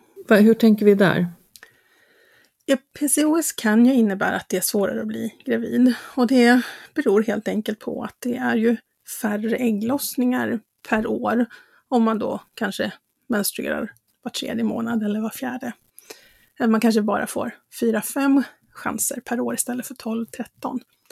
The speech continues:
Speaker 2: Eh, eller så ägglossar man inte alls, och då är det naturligtvis, eh, stört omöjligt att bli gravid utan att få hjälp. Så att det är det som är bakgrunden till att det kan ta längre tid och det kan vara lite svårare att bli gravid. Ehm,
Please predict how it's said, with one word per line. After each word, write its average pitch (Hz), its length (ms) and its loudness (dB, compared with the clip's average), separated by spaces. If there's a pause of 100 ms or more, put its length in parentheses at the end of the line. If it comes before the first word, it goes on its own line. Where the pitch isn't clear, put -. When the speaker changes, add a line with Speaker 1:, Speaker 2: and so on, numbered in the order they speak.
(640)
Speaker 2:
Eh, 214 360 0
eller 240 140 6
så 311 200 0
ägglossar 240 380 2
man 247 160 2
inte 233 200 2
alls, 247 300 0
och 233 100 -4
då 254 140 2
är 254 60 2
det - 80 0
naturligtvis, - 600 -6
eh, 233 220 0 (280)
stört - 400 -8
omöjligt 226 680 0
att 220 180 0
bli 247 220 -4
gravid 214 380 -6
utan 233 320 -2
att 220 80 -6
få 254 100 -6
hjälp. 247 420 -6 (920)
Så 269 60 2
att 254 80 2
det 277 60 2
är 269 40 4
det 277 220 4
som 240 180 4
är 240 60 0
bakgrunden 226 640 0
till - 340 -4 (320)
att 226 160 -4
det 247 80 -4
kan 226 180 -2
ta - 120 -6
längre 240 300 0
tid 311 380 2
och 269 180 0
det 247 60 0
kan 220 140 -2
vara 214 100 -6
lite - 160 -4
svårare 277 260 -6
att 233 60 -10
bli 262 120 -8
gravid. 254 360 -12 (880)
Ehm, 233 440 6